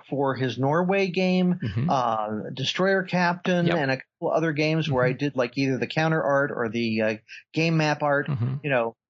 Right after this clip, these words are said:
Speaker 1: basically sh-, barter, you
Speaker 2: Yeah,
Speaker 1: know?
Speaker 2: sure.
Speaker 1: It's like, "I don't have money. He doesn't
Speaker 2: Yeah,
Speaker 1: have the money.
Speaker 2: yeah.
Speaker 1: Okay, Jack, I'll do the art for you." Um, yes, but that, that is a true story. And, and Jack basically helped keep us on life support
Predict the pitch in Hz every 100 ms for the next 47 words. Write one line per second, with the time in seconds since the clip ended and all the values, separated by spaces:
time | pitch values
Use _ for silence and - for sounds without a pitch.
0 | _ 190 196 208 165 156 - 151 175 156
1 | 175 127 - _ 135 135 151 151 - -
2 | 123 127 - 151 180 175 175 165 156 147
3 | 196 175 175 160 151 147 - - - 180
4 | 180 147 139 139 135 139 151 143 131 135
5 | - 98 78 _ _ _ - 135 123 -
6 | 170 135 143 175 190 202 160 175 202 160
7 | - 202 214 - 175 170 165 - 131 127
8 | - 151 135 156 160 160 _ 156 170 165
9 | 147 143 143 135 - - _ - 156 156
10 | - - 180 196 180 156 - 143 143 139
11 | 175 185 165 135 120 95